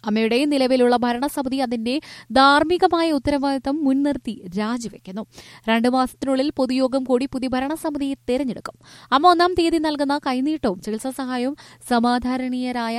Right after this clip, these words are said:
അംഗങ്ങൾക്ക് തടസ്സം കൂടാതെ ലഭ്യമാക്കുവാനും പൊതുയോഗം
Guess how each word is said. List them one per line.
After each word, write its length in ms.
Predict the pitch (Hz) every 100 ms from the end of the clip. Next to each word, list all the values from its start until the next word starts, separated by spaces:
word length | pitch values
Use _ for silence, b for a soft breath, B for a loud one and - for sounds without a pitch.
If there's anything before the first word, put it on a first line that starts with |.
| 320
അംഗങ്ങൾക്ക് 580 | 277 226 240 247 233 262 -
തടസ്സം 380 | 269 269 - 320
കൂടാതെ 360 | 311 302 277 233
ലഭ്യമാക്കുവാനും 720 | 220 214 285 269 254 254 165 - B B B
പൊതുയോഗം 600 | 233 233 269 254 226 247